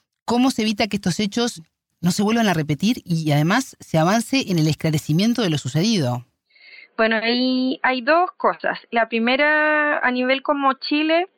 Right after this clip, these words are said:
Speaker 2: eh, se inste-, eh, el presidente de Chile, Gabriel Boric,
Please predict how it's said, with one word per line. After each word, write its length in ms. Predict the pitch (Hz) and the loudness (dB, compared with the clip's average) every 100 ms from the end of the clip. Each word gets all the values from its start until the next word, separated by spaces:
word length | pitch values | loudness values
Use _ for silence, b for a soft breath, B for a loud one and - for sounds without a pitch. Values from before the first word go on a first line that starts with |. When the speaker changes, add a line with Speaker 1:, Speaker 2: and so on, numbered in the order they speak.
| _ - | _ -4
Speaker 2:
eh, 180 | 226 220 | -2 0
se 120 | 254 | 0
inste-, 440 | 262 262 - 262 - | -2 -2 -2 -2 0
eh, 320 | 240 233 233 | 0 0 0
el 220 | 240 240 | 0 -2
presidente 420 | 226 240 262 262 262 | -2 -2 0 0 -2
de 80 | |
Chile, 240 | 247 277 277 | -2 0 0
Gabriel 280 | 262 254 247 | 0 0 0
Boric, 360 | 247 269 - | 0 -2 -8